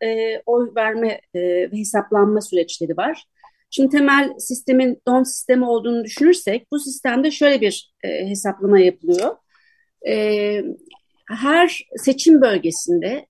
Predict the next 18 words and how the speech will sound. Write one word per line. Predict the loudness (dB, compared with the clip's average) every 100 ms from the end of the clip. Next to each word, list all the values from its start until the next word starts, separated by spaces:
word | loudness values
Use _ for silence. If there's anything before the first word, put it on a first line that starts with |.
| _
işte | -14 -6 -6 -6 _ -6
mesela | -4 -2 -2 -2
İstanbul | -4 -2 0 2 4
birinci | 4 4 2
bölge, | -2 -2 -2
ikinci | -2 0 2 2
bölge | 0 0
ve | 0
üçüncü | 0 -2 -2 0
bölge | 0 0 -2
diye | -2
ayrılmış. | -2 -4 -4 -4 -6 -4
Her | -4
seçim | -4 0 4 6
bölgesinde | 6 4 0 0 -2 -4 -6
çıkarılacak | -10 0 0 2 -2 -4 -2
milletvekili | 0 0 0 -8 -6 -8
sayısı | -4 -4 -4 -6 -8